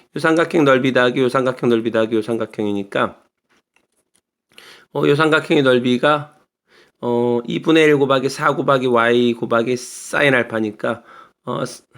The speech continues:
이분의 일 사 Y 사인 알파가 되겠죠. 요 삼각형의 넓이는 어떻게 되죠? 이분의 일 곱하기 오 곱하기 Z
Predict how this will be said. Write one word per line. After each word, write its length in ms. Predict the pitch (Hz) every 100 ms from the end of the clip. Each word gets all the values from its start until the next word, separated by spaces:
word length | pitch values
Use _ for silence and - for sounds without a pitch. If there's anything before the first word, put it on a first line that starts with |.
| _ _ -
이분의 420 | 139 143 143 139
일 160 | 143 147
사 240 | 147 143
Y 240 | 135 135 127
사인 300 | - 127 120
알파가 320 | 117 113 104
되겠죠. 540 | 95 92 - 113 98 - - -
요 60 | 151
삼각형의 400 | 185 180 175 190
넓이는 340 | 151 131 131
어떻게 280 | 110 - 104
되죠? 360 | 101 98 123 123 _ _ _ - _ -
이분의 340 | 147 160 160
일 100 | 151
곱하기 320 | 139 143 139
오 200 | 147 135
곱하기 320 | 127 131 131 127
Z 240 | 123